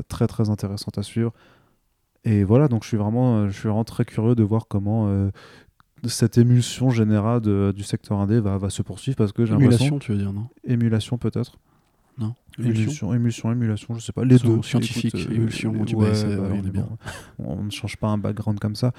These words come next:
Speaker 1: Mais voilà, je suis, je suis vraiment curieux de, de, de voir tout ça, puisque t'as vraiment quand même, euh, à la fois, c'est peut-être un peu de la compétition, euh, qui, qui peut être délétère, parce que j'ai l'impression qu'il y a toujours pas plus de place, euh, pour les indés, euh, malgré la, la diversité de l'offre. Euh,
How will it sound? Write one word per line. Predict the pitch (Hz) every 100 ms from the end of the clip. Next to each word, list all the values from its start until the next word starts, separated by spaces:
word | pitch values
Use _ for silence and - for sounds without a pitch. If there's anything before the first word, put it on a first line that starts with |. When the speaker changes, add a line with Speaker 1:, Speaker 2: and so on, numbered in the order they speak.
| - - -
Speaker 1:
Mais |
voilà, | 113 135
je | 135
suis, | 123 110
je | 101
suis | - 117
vraiment | 110 120 135
curieux | - 120 127
de, | 120 110
de, | 110
de | 110
voir | 110 113
tout | -
ça, | 120 160
puisque | - - 123
t'as | - 101
vraiment | 101 110 120
quand | 113
même, | 117
euh, | 113 101 98 - _ _ _ _
à | -
la | 123 123
fois, | 135
c'est | - -
peut-être | - 110
un | 117
peu | 117
de |
la | 113
compétition, | 110 113 - 113 117 - 127 127 117
euh, |
qui, | 110 120 113
qui | - -
peut | 120
être | 113
délétère, | 117 120 147
parce | - 110
que | -
j'ai | 107
l'impression | 107 110 127
qu'il | 110
y |
a |
toujours | - 110
pas | - 110
plus | - 113
de | 110
place, | - 135 139 - - - _ _ _ 107
euh, | 107
pour | - 107
les | 110
indés, | 104 104 120 139 _ _ _ -
euh, | 104 98 98
malgré | 98 104 104 107 107
la, | 104 95
la | 98
diversité | 101 107 104 - -
de | 98
l'offre. | 101 101 135 - - - - _ -
Euh, | 101 101 104 -